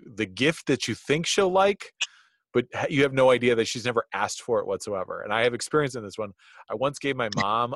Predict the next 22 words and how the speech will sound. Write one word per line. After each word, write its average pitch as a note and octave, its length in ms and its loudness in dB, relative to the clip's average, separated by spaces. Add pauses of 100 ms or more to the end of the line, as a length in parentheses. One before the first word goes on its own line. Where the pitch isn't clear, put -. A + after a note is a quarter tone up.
(100)
a G#2+ 60 -6
Betty A2 340 0
Boop A#2 320 -6
clock D3+ 460 -2
'cause A#2+ 160 -4
I G#2 100 0
overheard A#2 460 0
her A#2 80 -4
say A#2 200 -4
one G2+ 200 -8
time A2 320 -4
as G2 120 -12
a F#2+ 60 -12
kid A2+ 340 -4 (380)
that A2+ 100 -4
she B2+ 140 -2
liked A#2 220 2
Betty A2 200 2
Boop, A#2 280 -2
like, G#2+ 180 2 (140)
really A2 240 2
offhanded. A2 640 -4